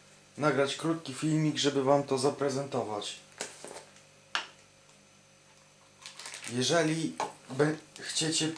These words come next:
chcecie palić tak w granicach czterdzieści pięć minut do godziny, to nie ko-, nie trzeba go,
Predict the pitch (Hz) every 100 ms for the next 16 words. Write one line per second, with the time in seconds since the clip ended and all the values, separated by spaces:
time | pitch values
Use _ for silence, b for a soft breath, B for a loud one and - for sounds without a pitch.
0 | - 139 - 160 156 151 156 160 156 151
1 | - 151 147 - 117 113 131 151 147 147
2 | 139 - 139 135 143 - 123 151 151 156
3 | 151 135 139 147 143 123 127 135 175 -
4 | - - - - - - - - - -
5 | 147 151 - - 147 160 165 - 147 156
6 | - 185 165 151 160 165 -